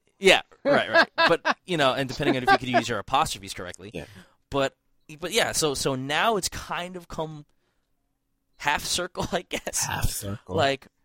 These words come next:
Speaker 1: like, you know, I've, I've, I basically validated
Speaker 2: He's not there yet.
Speaker 1: I've,
Speaker 2: Yeah.
Speaker 1: I've
Speaker 2: <laughs>
Speaker 1: valida-, yeah, exact-, ex-, exactly, yeah. I've validated why I spend the time I do on this,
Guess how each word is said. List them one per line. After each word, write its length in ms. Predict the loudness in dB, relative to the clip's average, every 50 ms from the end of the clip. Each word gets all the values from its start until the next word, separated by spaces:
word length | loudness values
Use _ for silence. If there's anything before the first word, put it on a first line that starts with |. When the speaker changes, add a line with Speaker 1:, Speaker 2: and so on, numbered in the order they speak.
| _ _ _ _ _ _ _ _
Speaker 1:
like, 260 | -2 0 0 0 -2
you 80 | -2 -2
know, 80 | 0
I've, 220 | 2 0 0 0 -2 0
I've, 220 | 0 0 0 -2
I 60 | -6 -6
basically 380 | -6 -6 -6 -6 -6 -8 -10
validated 720 | -6 -6 -4 -4 -4 -4 -6 -8 -8 -8 -8 -8 -4 -4 -4
Speaker 2:
He's 140 | -2 2
not 260 | 4 6 6 6 6 6
there 180 | 6 6 6
yet. 340 | 6 6 4 4 4 4 2 0
Speaker 1:
I've, 140 | 0 0 0
Speaker 2:
Yeah. 100 | 0 -2 -4 -2
Speaker 1:
I've 180 | -2 -2 0
Speaker 2:
<laughs> 20 | 2
Speaker 1:
valida-, 400 | 2 2 4 2 0 -2 -4 -4
yeah, 300 | -2 0 0 0 0 0
exact-, 400 | -4 -6 -2 0 0 0 0 -2
ex-, 180 | -6 -6 -6 -6 -6
exactly, 400 | -4 -2 -2 -2 -2 -4 -4 -4
yeah. 120 | -4 0 0
I've 120 | -2 -2
validated 680 | -2 -2 -4 -4 -4 -4 -8 -10 -12 -10 -10 -10 -12 -12 -18 _
why 340 | _ -4 -2 0 0 0 0
I 140 | -2 -2 -4
spend 320 | -4 -6 -6 -6 -8 -8
the 40 | -8
time 260 | -8 -6 -6 -6 -6
I 80 | -8 -10
do 260 | -10 -10 -10 -12 -12 _ -10
on 200 | -10 -8 -8 -6
this, 260 | -6 -4 -4 -4 -6